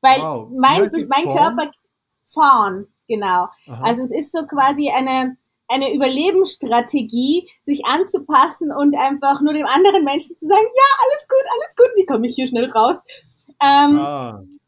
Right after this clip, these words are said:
Speaker 2: ja.
Speaker 1: also, und das ist auch etwas, wo, wo man dann das Gefühl haben kann, dass ein Kör-, sein Kö-, eigener Körper betrügt, <laughs> weil,
Speaker 2: Mhm.
Speaker 1: weil man ja irgendwie anscheinend nicht, nicht Stopp gesagt hat und nur noch in dieses Lächeln und Lachen und,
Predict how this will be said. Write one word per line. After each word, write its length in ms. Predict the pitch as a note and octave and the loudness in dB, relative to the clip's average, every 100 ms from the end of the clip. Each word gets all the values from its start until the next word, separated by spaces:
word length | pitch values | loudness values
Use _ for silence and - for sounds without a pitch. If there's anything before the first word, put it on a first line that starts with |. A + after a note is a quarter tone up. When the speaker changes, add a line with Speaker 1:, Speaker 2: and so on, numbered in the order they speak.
| _ _ _ - | _ _ _ -12
Speaker 2:
ja. 160 | A#3+ | -8
Speaker 1:
also, 200 | A#3 C#4 C#4+ | -4 -4 -2
und 120 | D4 | -2
das 180 | C#4+ D4 | -2 -6
ist 140 | D#4 | -6
auch 120 | E4+ C#4 | -4 -4
etwas, 320 | D#4+ D4+ - | -6 -8 -8
wo, 280 | C4+ C4+ B3 | -6 -6 -6
wo 80 | C#4+ | -2
man 180 | C4+ C4 | -2 -2
dann 160 | B3+ | -6
das 140 | C4 - | -8 -10
Gefühl 280 | B3+ D#4 F#4 | -8 -2 0
haben 180 | D4 | 0
kann, 140 | C#4+ C4 | -4 -4
dass 100 | B3+ | -4
ein 200 | A#3+ A#3+ | -4 -2
Kör-, 240 | C4 B3 | -2 -2
sein 180 | C4 A#3+ | -2 -4
Kö-, 80 | C4 B3 | -4 -2
eigener 360 | B3+ D#4 B3 | -2 0 -4
Körper 400 | A#3+ C4+ D#4+ D4 | 0 0 0 -2
betrügt, 680 | A3 A#3+ - B3+ G4+ - _ _ _ | -6 -10 -8 -4 -4 -6 _ _ _
<laughs> 260 | _ _ | _ _
weil, 120 | B3 D#4+ - | 0 0 0
Speaker 2:
Mhm. 60 | C3+ | 0
Speaker 1:
weil 160 | F#4+ C#4+ | 0 2
man 200 | C#4+ C#4 | 0 0
ja 200 | C4 C#4 | -2 -2
irgendwie 440 | E4 D4+ D4+ D4+ - - _ - | 0 0 -2 -4 -14 -20 _ -4
anscheinend 480 | C4 B3+ C4+ E4 D4+ | -2 0 0 2 0
nicht, 320 | D4 - - | -2 -6 -6
nicht 220 | C4+ F#4 | -4 -4
Stopp 260 | - F4+ - | -4 -4 -4
gesagt 420 | D#4+ A#3 G#3+ G#3+ | -4 -2 -2 -2
hat 200 | B3 A#3+ | -4 -2
und 160 | B3+ B3 | -2 -2
nur 120 | C4 | 0
noch 160 | B3+ B3+ | -2 -2
in 120 | B3 | -2
dieses 300 | B3 A#3+ A#3+ | -2 -2 -2
Lächeln 500 | A#3+ A3+ C4 C#4 B3+ | -2 -2 -2 -6 -6
und 100 | A#3 | -4
Lachen 440 | A3 G3 A#3 C4 B3 | 0 0 -2 -8 -6
und, 260 | A3 A3 | -6 -6